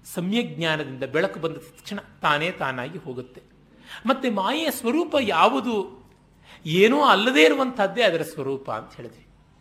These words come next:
ಅದು ಹೇಗೆ ನಮ್ಮ ಅನುಭವಕ್ಕೆ ಬರ್ತಾ ಇದೆಯಲ್ಲ. ಈಗ ಉದಾಹರಣೆಗೆ ನಮಗೆ ಗೊತ್ತಾಗುತ್ತೆ, ಸೂರ್ಯನಿಗೆ ಉದಯ ಅಸ್ತ ಇಲ್ಲ ಅಂತ ಬಾಲಿಶವಾಗಿ ಎಲ್ಲರಿಗೂ ಪ್ರಾಥಮಿಕ ಶಾಲಾ ಬಾಲಕನಿಗೂ ಗೊತ್ತು.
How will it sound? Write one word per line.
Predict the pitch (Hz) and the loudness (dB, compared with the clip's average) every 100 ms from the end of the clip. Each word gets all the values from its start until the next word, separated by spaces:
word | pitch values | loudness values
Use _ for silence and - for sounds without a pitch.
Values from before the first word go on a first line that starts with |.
| _ _ _ - - | _ _ _ -8 2
ಅದು | 254 | 4
ಹೇಗೆ | 226 330 339 269 220 - - | 4 2 2 2 0 -4 0
ನಮ್ಮ | 262 294 | 2 4
ಅನುಭವಕ್ಕೆ | 254 262 294 302 254 | 2 2 2 2 -2
ಬರ್ತಾ | 220 233 240 | -2 2 2
ಇದೆಯಲ್ಲ. | 220 165 165 139 - - _ _ _ _ _ _ _ - | 2 0 -4 -4 -10 -20 _ _ _ _ _ _ _ -6
ಈಗ | 196 | -4
ಉದಾಹರಣೆಗೆ | 196 170 - 202 180 151 170 127 - - _ 202 | -2 2 4 4 2 -2 -2 -4 -8 -20 _ -6
ನಮಗೆ | 185 196 | -4 -4
ಗೊತ್ತಾಗುತ್ತೆ, | 160 151 160 151 135 - 127 123 - - - | -6 -6 -2 -4 -6 -8 -8 -8 -16 -20 -18
ಸೂರ್ಯನಿಗೆ | - 247 294 233 220 208 | -4 -2 0 -2 -4 -4
ಉದಯ | 226 170 180 208 | -6 -4 -2 -2
ಅಸ್ತ | 139 - - | -4 -8 -10
ಇಲ್ಲ | 190 143 143 139 | -8 -8 -6 -4
ಅಂತ | 117 127 208 165 127 - - - 139 | -6 -6 -4 -4 -4 -14 -20 -20 -6
ಬಾಲಿಶವಾಗಿ | 139 139 160 220 233 240 190 185 196 | 0 4 6 4 2 -2 -2 -4 -4
ಎಲ್ಲರಿಗೂ | 165 139 139 175 214 226 | -6 -6 -4 -4 -4 -8
ಪ್ರಾಥಮಿಕ | 233 143 185 214 226 226 156 - - | -4 -2 0 -2 -6 -8 -10 -18 -16
ಶಾಲಾ | - 160 185 208 | -4 0 2 2
ಬಾಲಕನಿಗೂ | 175 185 185 160 190 | 2 0 -2 -8 -10
ಗೊತ್ತು. | 202 147 - | -8 -8 -8